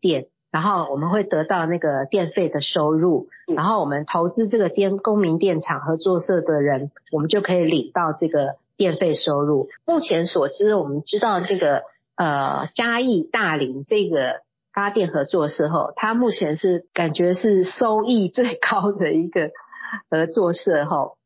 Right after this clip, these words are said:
因为我们亲自到了那里嘛，然后我们有亲自到一户民宅上面，然后我们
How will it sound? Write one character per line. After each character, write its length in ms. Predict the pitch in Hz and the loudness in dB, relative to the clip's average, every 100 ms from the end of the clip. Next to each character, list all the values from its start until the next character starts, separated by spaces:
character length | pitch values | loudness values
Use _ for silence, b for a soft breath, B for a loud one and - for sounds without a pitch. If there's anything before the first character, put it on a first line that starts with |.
| _ | _
因 140 | 226 247 | 0 0
为 100 | - | 0
我 100 | 165 | 0
们 180 | 165 175 | 0 2
亲 180 | 233 | 0
自 160 | 233 226 | 2 0
到 220 | 202 202 | 2 0
了 80 | 170 | 2
那 280 | 170 180 147 | 0 0 0
里 160 | 139 | -2
嘛， 220 | 131 139 - | -4 -6 -4
然 120 | 156 | -2
后 120 | 226 | 0
我 60 | 180 | 0
们 120 | 147 | 0
有 80 | 143 | -2
亲 280 | - 185 185 | 0 0 0
自 140 | 175 | 0
到 200 | 185 147 | 0 0
一 60 | 151 | 0
户 160 | 196 | 0
民 340 | 160 143 139 175 | 0 0 -2 -2
宅 240 | 151 127 | -2 -4
上 240 | - 151 | -4 -4
面， 260 | 139 143 - b b - | -2 -2 -4 b b -6
然 100 | 160 | -2
后 140 | 220 | 0
我 60 | 160 | 0
们 260 | 143 147 | -2 -4